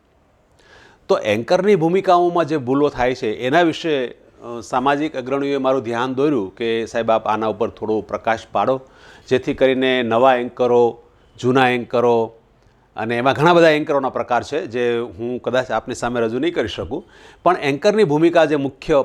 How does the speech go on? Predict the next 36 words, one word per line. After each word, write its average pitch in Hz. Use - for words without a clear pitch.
પાર્ટ 113
છે 127
અને 110
એમાં 165
થતી 160
ભૂલોને 123
કારણે 120
આયોજનોનો 147
જે 139
ચાર્મ 143
છે 101
એ 139
ચાર્મની 143
ઉપર 131
જે 120
ઝાંખપ 160
આવે 104
છે -
એ 127
ન 151
આવે, 104
એટલા 135
માટેનો 123
એક 117
આ, 113
અ, 104
એક 156
સંદેશ 226
છે 117
કે 120
એન્કરિંગની 165
ભૂમિકા 117
કેવા 120
પ્રકારની 120
હોવી 151
જોઈએ." 175